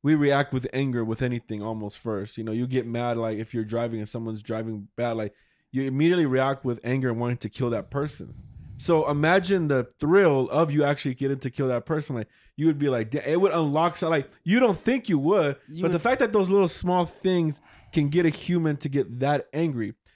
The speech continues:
Speaker 1: I mean, you're stronger 'cause you pull yourself back. But there's not one person in the world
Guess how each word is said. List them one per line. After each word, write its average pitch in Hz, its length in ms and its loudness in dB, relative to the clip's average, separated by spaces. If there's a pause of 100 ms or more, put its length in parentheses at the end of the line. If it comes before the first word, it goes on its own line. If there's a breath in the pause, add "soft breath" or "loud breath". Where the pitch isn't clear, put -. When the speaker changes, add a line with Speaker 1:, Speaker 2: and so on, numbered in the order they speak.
(160)
Speaker 1:
I 160 120 0
mean, 175 100 2
you're 202 140 2
stronger 190 500 2
'cause 151 200 0
you 131 100 0
pull 170 240 0
yourself 117 420 -4
back. 139 280 -2 (580)
But 156 120 0
there's 196 160 2
not 196 200 4
one 170 240 2
person 160 680 0
in 151 180 -2
the 143 80 2
world 139 400 -2